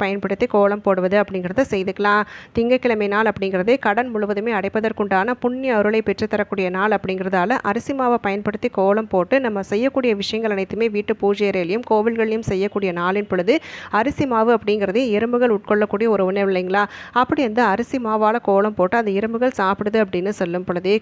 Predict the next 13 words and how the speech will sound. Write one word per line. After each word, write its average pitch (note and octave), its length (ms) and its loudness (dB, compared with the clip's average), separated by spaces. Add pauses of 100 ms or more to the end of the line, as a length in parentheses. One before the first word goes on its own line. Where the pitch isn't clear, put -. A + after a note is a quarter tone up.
கண்டிப்பா A#3 400 0 (100)
நம்மளுடைய F#3+ 300 -2 (100)
கடன் A3 260 -2
முழுவதுமே G3 400 0 (120)
படிப்படியாய் B3 580 0
தீர்வதற்குண்டான G3 840 -2
வாய்ப்பு F#3 320 0
ஏற்படும். G3+ 380 0 (420)
அரிசி A3+ 340 -2
மாவு G#3 200 0 (100)
கோலம் G#3 300 2
அப்படிங்கிறது G3 480 -2
ரொம்ப G#3+ 220 -2